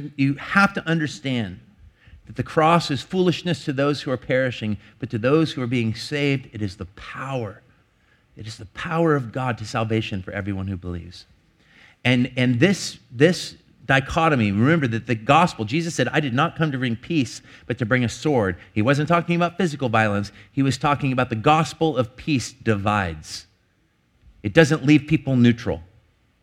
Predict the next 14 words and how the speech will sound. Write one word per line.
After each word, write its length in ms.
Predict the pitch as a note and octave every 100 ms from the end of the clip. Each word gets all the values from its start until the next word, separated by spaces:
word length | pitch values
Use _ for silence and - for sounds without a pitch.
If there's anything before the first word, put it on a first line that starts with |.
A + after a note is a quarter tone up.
| _ _ _ _ _
when 160 | A#2+
the 40 | G#2+
gospel 440 | C3 B2 - C3
is 100 | A#2
truly 300 | - C#3 B2
proclaimed 580 | B2 A#2+ A#2+ A2+ A2 G2+ - -
and 140 | - A2
when 100 | A2+
it's 100 | A2
proclaimed 420 | A2+ - A2+ G#2
with 140 | G2
power 360 | - A#2 G#2+ G2+
and 100 | G2
authority. 540 | F#2 A2 G#2 F#2 D#2+